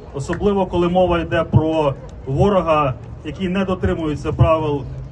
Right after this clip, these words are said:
війни, який не дотримується міжнародного гуманітарного права. Полон — це також боротьба за звільнення і за свободу.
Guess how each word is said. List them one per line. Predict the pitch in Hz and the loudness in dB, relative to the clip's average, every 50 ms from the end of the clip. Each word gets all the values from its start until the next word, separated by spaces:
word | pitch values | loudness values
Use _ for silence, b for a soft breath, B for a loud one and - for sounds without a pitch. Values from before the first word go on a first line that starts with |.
| - - - - | -12 -14 -12 -8
війни, | 131 156 170 170 175 196 | -4 -2 -2 0 0 2
який | 196 180 151 127 143 | 0 0 0 -2 -4
не | 147 160 | -4 -2
дотримується | 175 170 165 - 170 170 165 165 156 143 131 147 | -4 -4 -4 -4 -4 -4 -4 -4 -4 -4 -4 -4
міжнародного | 147 147 147 143 147 156 160 160 139 143 147 139 | -4 -4 -2 -2 -2 -2 -2 -2 -2 0 0 0
гуманітарного | 135 139 135 135 - 143 139 139 135 135 131 127 | 2 0 0 0 0 0 -2 0 -2 -4 -4 -2
права. | - 123 123 117 110 104 107 - - - - - - - - - - - - - - - - - - - - - - - - - - - - - - - - - - - - - - - - | -2 -2 -2 -2 -4 -6 -10 -12 -14 -14 -14 -16 -16 -16 -18 -18 -16 -16 -16 -16 -14 -14 -12 -12 -12 -12 -14 -14 -14 -14 -16 -16 -16 -14 -14 -16 -16 -16 -14 -14 -14 -14 -12 -12 -12 -12 0
Полон — | - - 196 247 262 220 | 2 4 4 4 4 4
це | - 214 | 4 4
також | 190 214 208 208 190 180 | 4 4 2 2 -2 2
боротьба | - 185 185 180 180 175 180 202 190 | 4 4 4 4 4 2 2 2 2
за | 180 175 | 2 0
звільнення | 160 151 143 160 165 147 143 143 139 143 | -2 -4 -4 -2 -2 0 2 2 2 2
і | 143 139 | 0 0
за | 139 139 | -2 -4
свободу. | 135 - 151 147 139 - - 107 101 104 | -2 -2 -2 0 0 -2 -2 -2 -4 -8